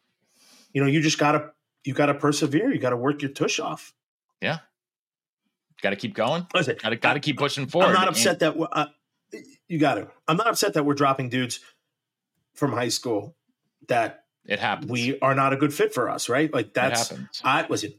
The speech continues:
Speaker 1: I am not an evaluator. I'm not part of the staff for Wisconsin. If they see something and they don't like it, I'm happy that they did it now instead of waiting until the next year when it could be something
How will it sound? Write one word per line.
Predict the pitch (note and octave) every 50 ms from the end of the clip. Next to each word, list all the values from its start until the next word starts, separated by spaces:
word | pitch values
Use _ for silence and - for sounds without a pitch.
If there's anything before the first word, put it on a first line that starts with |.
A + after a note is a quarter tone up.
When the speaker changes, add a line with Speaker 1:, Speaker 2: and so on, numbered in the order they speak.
| _ _ -
Speaker 1:
I | - G#2+ G#2 G#2+ A2+
am | B2+ D#3+ F3 D#3+
not | C#3 C3 C3 B2+
an | C3+ C3
evaluator. | B2+ A2 - G#2 G#2+ A2 A2+ A2 G#2 G#2+ A#2 C#3 F3 G#3 - _ _ _ _ _ _ _ _ _ _ _ _ _ _ _ _ -
I'm | A#2 A#2 C3
not | C#3 C#3 C#3 - - _ _ _ -
part | - C3 C3 C3
of | C#3
the | C3+ C3+
staff | - - - C3 C3 C#3 C#3 C3+
for | - C3
Wisconsin. | C3 B2+ - - C3 B2 C3+ C#3+ - G3+
If | E3 A#2+ - -
they | A#2 A#2+ C3 C#3
see | C3+ - - - C3+ C3+
something | C#3 - - D3+ D3+ D3 F3 E3+
and | E3 A#2+ G#2+
they | A2+ A#2
don't | A#2 A#2 -
like | B2+ B2+ C#3 C#3+ -
it, | C4+ D#4+ D#4+ - _ _ _ _ _ _ _ _ _ _ -
I'm | - C3 C#3+ D#3+
happy | D#3 D3+ C#3+ D3+ D3+ D3+ E3 D#3+
that | D#3 D3 C#3+ C#3+ -
they | C#3 C3+ C3+ C#3 C#3+ C#3 C3+
did | C3 - - C3+ C3+
it | C3+ C3+ C3+ C3
now | A2+ A2+ A#2 C#3 F3 G#3+ A3
instead | G3+ G3 E3 D3+ D3 C#3 - - C#3+ C3+
of | C#3 C3
waiting | C3 C3 C3+ C3+ C3+ C3+
until | C3 B2 - - B2+ C3 B2+ B2+ - - - _ _ _ _ - - - - - _ _ _ _ _ -
the | C3+ - -
next | A#2 D#3 F3 E3+ - - -
year | C#3+ A#2+ G#2+ G#2
when | A#2 B2 A#2+
it | A2+ -
could | - C#3 B2+ A#2+
be | A#2+ B2+ A#2+ B2 A#2+ A#2+ A#2
something | - - - - - - A2+ A2 G#2